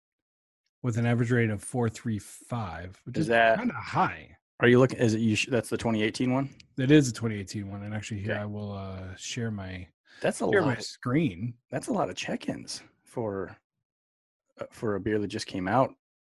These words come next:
Speaker 2: this year, um, you know, for such a small brewery.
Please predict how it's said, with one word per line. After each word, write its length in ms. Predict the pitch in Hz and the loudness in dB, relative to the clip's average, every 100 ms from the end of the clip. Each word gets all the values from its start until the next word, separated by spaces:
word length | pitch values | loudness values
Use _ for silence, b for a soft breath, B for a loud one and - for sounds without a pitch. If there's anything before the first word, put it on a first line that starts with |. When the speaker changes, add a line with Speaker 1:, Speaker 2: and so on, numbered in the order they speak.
| _ _ _ _ _ | _ _ _ _ _
Speaker 2:
this 220 | 117 - | -4 -4
year, 280 | 95 139 104 - _ _ - | 0 0 0 -4 _ _ -8
um, 360 | 101 92 87 - _ _ b b b b b b b - | -4 -4 -6 -12 _ _ b b b b b b b 0
you 100 | 147 | 4
know, 80 | 110 | 4
for 120 | 110 | 4
such 200 | - 113 | 2 2
a 20 | |
small 200 | - 104 | 0 0
brewery. 460 | 87 117 175 73 | 4 4 4 2